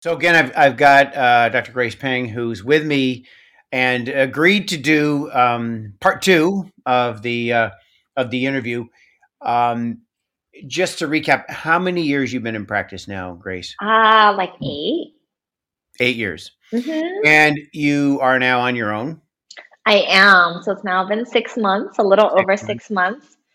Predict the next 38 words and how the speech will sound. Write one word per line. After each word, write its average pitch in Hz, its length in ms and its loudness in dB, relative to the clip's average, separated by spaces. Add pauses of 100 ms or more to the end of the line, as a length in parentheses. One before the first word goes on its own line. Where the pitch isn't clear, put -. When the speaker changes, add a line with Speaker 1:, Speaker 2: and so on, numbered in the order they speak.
(160)
Speaker 1:
Yeah. 107 200 -2
Speaker 2:
And 98 80 -2
it's 185 100 -10
been 190 140 -4
Speaker 1:
Well, 170 100 6
Speaker 2:
very, 180 260 4
very 165 200 0
exciting. 151 580 -4 (460)
Speaker 1:
has 139 160 2
it, 165 100 -2
I, 170 240 4 (220)
you 185 100 -2
know, 180 140 4
the 151 120 -2
last 151 280 0
time 135 160 -4
I 123 180 -2 (420)
talked 185 340 -6
to 127 100 -6
you, 104 280 -8
which 104 260 -12
is 104 140 -10
about 101 420 -6
eight 104 160 -4
or 98 80 -4
nine 101 240 -4
months 151 260 -2
ago, 104 440 -6 (120)
I 123 60 -6
think 123 120 -2
it - 20 -8
was 104 120 -10
December 117 580 0 (600)
of 101 120 -4
twenty-two 104 800 -4
or 110 100 -4
maybe 98 580 -4
early 101 480 -4